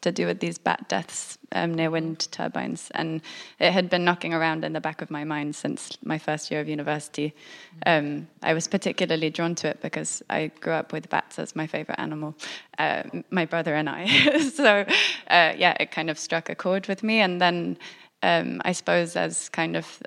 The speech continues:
uh, discourse around the Anthropocene started to take sort of center stage, it became a more and more sort of urgent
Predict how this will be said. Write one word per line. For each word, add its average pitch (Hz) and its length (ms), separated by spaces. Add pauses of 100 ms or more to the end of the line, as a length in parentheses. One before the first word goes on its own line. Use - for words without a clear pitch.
uh, 175 240 (140)
discourse 165 440
around 170 260
the 165 80
Anthropocene 180 680
started - 400
to 156 100
take - 360
sort - 240
of - 200 (300)
center 175 380
stage, 185 460
it - 280
became 180 320
a 170 60
more 170 180
and 165 160
more 165 140
sort - 220
of - 180
urgent 165 500